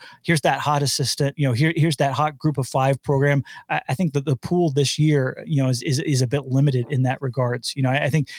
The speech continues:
yeah, there's, there's Jamie Caldwell at, at, at, uh, S-, Coastal Carolina. His name's come up a, a bunch, you know, maybe he, he's that guy, especially with App State undefeated right now. Um, but, you know, there, there's just not the, the Tom Herman types,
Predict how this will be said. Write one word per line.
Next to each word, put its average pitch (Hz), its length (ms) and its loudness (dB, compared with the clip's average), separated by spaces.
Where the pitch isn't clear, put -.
yeah, 165 180 4
there's, 139 240 4
there's 123 180 -2
Jamie 120 260 -2
Caldwell 147 440 0
at, 123 120 -2
at, 139 200 -2
at, 139 280 -4
uh, 127 120 2
S-, 117 160 -4
Coastal - 260 -2
Carolina. 147 540 2
His 151 160 2
name's 147 180 2
come 147 160 2
up 139 140 2
a, 139 120 2
a 147 200 -2
bunch, 139 400 2
you 147 60 0
know, 127 120 2
maybe 151 120 2
he, 151 160 4
he's 156 200 2
that 143 160 0
guy, 131 160 2
especially 135 340 0
with 127 140 0
App 135 160 0
State 143 240 0
undefeated 143 500 0
right 147 220 -2
now. 143 240 4
Um, 135 280 2
but, 170 280 2
you 170 100 0
know, 156 100 2
there, 151 240 0
there's 147 160 2
just - 240 -2
not 156 200 2
the, 143 120 2
the 135 160 0
Tom 147 300 0
Herman 135 280 2
types, - 480 -6